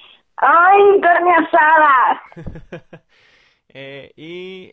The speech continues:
Speaker 2: eh, prefieres, eh, libro o película?
Speaker 1: Libro.
Speaker 2: Perfecto. Muy bien, Meme. Ahora dime en dónde podemos encontrarte, dónde podemos encontrar tu trabajo,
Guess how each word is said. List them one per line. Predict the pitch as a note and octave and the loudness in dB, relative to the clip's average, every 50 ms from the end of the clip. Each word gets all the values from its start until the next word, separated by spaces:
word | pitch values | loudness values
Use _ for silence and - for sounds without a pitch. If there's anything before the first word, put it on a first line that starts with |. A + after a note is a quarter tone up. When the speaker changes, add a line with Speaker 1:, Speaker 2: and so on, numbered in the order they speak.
| _ | _
Speaker 2:
eh, | - A#2+ B2+ B2 - | -20 -20 -20 -20 -18
prefieres, | - C3+ C3 D3+ C#3 C#3 D#3 D#3 - | -18 -20 -18 -16 -16 -16 -16 -16 -16
eh, | D3 B2 B2+ | -16 -16 -16
libro | B2+ C3+ D3+ E3+ E3+ F#3+ F#3+ F3+ E3+ | -16 -16 -16 -16 -16 -16 -14 -14 -16
o | D3+ C3+ | -16 -16
película? | - B2 A#2+ B2 - - - - - _ _ _ _ _ _ _ _ _ _ _ _ _ _ _ _ _ _ - | -18 -20 -20 -20 -20 -20 -20 -20 -20 _ _ _ _ _ _ _ _ _ _ _ _ _ _ _ _ _ _ -4
Speaker 1:
Libro. | - C4 C4+ C4 - - F#3 F3 F3 - _ _ _ _ _ _ | 0 2 2 4 4 2 0 0 -4 -12 _ _ _ _ _ _
Speaker 2:
Perfecto. | _ - - _ _ _ _ _ _ _ _ _ _ _ _ _ _ _ _ _ _ _ _ _ _ _ _ | _ -20 -20 _ _ _ _ _ _ _ _ _ _ _ _ _ _ _ _ _ _ _ _ _ _ _ _
Muy | - C3+ C#3 | -20 -18 -16
bien, | D3 D3+ D#3 E3 | -14 -14 -14 -14
Meme. | E3 D#3+ D#3+ D#3+ D#3 D3+ A#2+ - | -14 -14 -14 -14 -14 -14 -16 -16
Ahora | - C3+ C#3+ C#3+ D3+ D#3 E3 F3 F3 F3 | -14 -12 -10 -8 -8 -8 -6 -8 -8 -10
dime | E3+ - D#3 D#3+ D#3+ E3+ F3 F3 F3 F3 F3 E3+ - - - | -12 -14 -16 -14 -14 -12 -12 -12 -12 -12 -14 -14 -16 -18 -16
en | C3+ C#3 C#3+ C#3+ C#3 | -14 -14 -12 -12 -12
dónde | D3 D3+ D#3 D#3 E3+ E3 | -12 -12 -12 -12 -14 -12
podemos | E3 D#3 D3+ D3+ D#3 D#3+ D#3 | -12 -12 -12 -12 -14 -18 -18
encontrarte, | E3 D3 - C3+ B2+ A2+ C3+ C#3 C#3 - - C#3+ | -20 -20 -20 -20 -18 -14 -14 -14 -14 -14 -16 -16
dónde | C#3+ C#3+ C#3+ D3 C#3+ | -16 -16 -18 -20 -18
podemos | - C3+ B2 B2+ C3+ C3+ | -16 -16 -16 -16 -18 -20
encontrar | C#3+ B2+ - G#2 A2+ A#2 A#2 | -20 -20 -20 -20 -20 -20 -20
tu | - C3+ B2+ | -20 -20 -20
trabajo, | B2+ - - - B2 B2+ B2+ _ - B2+ B2 C3 | -20 -18 -16 -16 -16 -16 -18 _ -20 -20 -20 -20